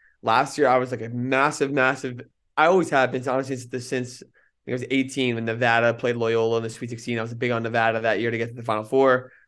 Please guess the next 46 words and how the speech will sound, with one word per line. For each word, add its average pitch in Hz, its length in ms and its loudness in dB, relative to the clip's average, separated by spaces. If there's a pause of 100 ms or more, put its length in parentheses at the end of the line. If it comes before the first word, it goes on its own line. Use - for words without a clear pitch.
(240)
Um, 117 580 0 (460)
but 131 400 6
Mountain 160 240 4
West 160 200 0
is 139 100 -8
good. 131 180 4
It's 120 80 -6
an - 80 -8
underrated 131 380 2
conference. 123 400 -2
Like, 113 160 0
they 120 80 2
don't 123 260 0
succeed - 260 -4
in 127 60 -2
the 117 80 0
tournament 123 380 0
until 120 180 -6
now 120 560 0 (220)
in 123 140 -4
the 120 60 0
last 120 240 0
few 120 100 -4
years. 120 360 2
But 120 240 0
last 147 320 2
year, 147 80 4
I 131 100 6
picked 127 180 -4
San 127 200 -2
Diego 123 160 0
State 120 220 -4
to 123 60 -4
win 120 140 -2
a 120 40 -6
bunch 131 300 -4
of 127 80 -8
games, 113 220 -4
to 117 80 -12
beat 120 200 -6
Kansas 127 440 0
and 110 160 -10
stuff 120 160 -6
like 120 140 -4
that. 120 240 2
And, 110 140 -10